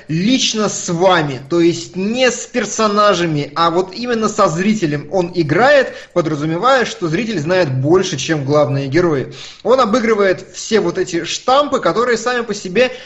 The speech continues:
э, становятся смешными в, у, при умелом очень обращении. И при этом, что мне нравится особенно, с-, сюда вклинивается абсолютно стройная классическая трехактная сюжетная линия, где есть завязка,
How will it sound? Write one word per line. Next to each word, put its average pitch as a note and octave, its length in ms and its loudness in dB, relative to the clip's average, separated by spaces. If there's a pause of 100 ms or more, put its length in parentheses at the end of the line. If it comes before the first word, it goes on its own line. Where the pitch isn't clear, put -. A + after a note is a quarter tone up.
(180)
э, D3+ 400 4
становятся G#3 400 2
смешными G#3+ 520 0
в, D3+ 300 -2
у, G3 120 -8
при F#3 260 0
умелом F#3 580 4
очень E3+ 240 -2
обращении. D#3 680 0
И F3 80 -2
при F3 160 0
этом, C#4+ 240 0
что - 160 -4
мне E3+ 120 -2
нравится E3+ 380 2
особенно, D4 280 -2 (440)
с-, D3 60 -6
сюда A3 540 2
вклинивается A#3+ 720 -2
абсолютно B3 460 -2
стройная B3+ 600 0
классическая G3 960 0
трехактная F#3 840 0
сюжетная F#3+ 540 -2
линия, E3+ 300 -2
где F3+ 240 -4
есть D3+ 120 -4
завязка, G#3+ 720 2